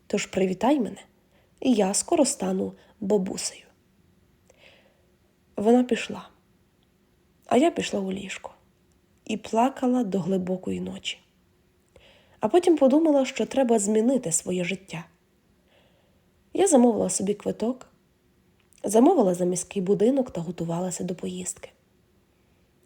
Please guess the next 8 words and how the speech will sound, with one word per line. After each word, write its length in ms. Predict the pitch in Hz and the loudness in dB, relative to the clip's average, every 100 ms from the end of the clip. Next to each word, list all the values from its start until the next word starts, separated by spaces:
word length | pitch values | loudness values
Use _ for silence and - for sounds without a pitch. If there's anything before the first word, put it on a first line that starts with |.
| - | -2
Коли 240 | 226 233 | 4 6
вийшла 340 | 233 254 - 220 | 6 4 2 -2
із 120 | 214 | -2
помешкання, 680 | - 208 277 294 - 196 190 | -4 -2 -2 -2 -4 -2 -4
щоб 260 | - 202 | -6 -8
поїхати 480 | - 208 214 - 196 | -2 -2 -2 -4 -2
на 100 | 190 | -2
вокзал, 460 | 190 190 202 254 | -2 -2 -2 -4